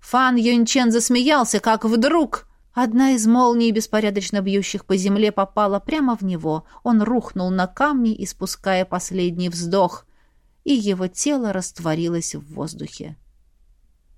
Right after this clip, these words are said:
«Ему было предначертано умереть», печально сказала Ань Юэ.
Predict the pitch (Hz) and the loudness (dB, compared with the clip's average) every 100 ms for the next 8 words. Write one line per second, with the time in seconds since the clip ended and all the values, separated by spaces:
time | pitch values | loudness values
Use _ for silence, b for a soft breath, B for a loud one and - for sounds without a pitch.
0 | _ _ _ _ _ - 233 240 247 214 | _ _ _ _ _ -6 0 2 2 2
1 | 233 226 214 226 220 226 226 240 226 - | 0 0 -2 -2 0 0 0 -4 -4 -4
2 | 190 190 196 202 202 202 - - _ _ | -4 -4 -2 -2 -2 -2 -6 -14 _ _
3 | _ _ 196 - 196 185 180 - 190 175 | _ _ -10 -4 -2 -2 -4 -4 -4 -2
4 | 180 175 - 180 180 170 180 165 165 | 0 0 -2 -2 -2 0 -2 -2 -6